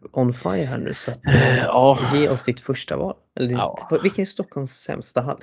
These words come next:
Speaker 2: enligt dig?
Speaker 1: <laughs> Da, da, da, da, da, da,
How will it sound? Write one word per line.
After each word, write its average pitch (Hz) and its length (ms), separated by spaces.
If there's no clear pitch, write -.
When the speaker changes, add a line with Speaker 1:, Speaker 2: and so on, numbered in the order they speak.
Speaker 2:
enligt - 160
dig? - 100
Speaker 1:
<laughs> - 140
Da, - 140
da, - 220
da, 123 140
da, 139 160
da, 160 160
da, 185 180